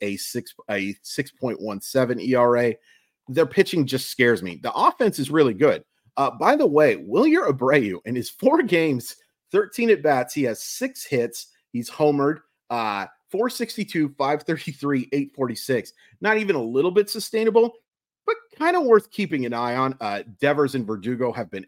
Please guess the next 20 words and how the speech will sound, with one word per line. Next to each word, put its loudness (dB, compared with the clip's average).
excellent -6
in -8
August. -4
Pablo -2
Reyes -4
has -12
provided -4
some -10
offense. -4
I 4
don't 0
have 0
really 4
a 2
question 0
about 0
the -4
Red 0
Sox -2
lineup, 0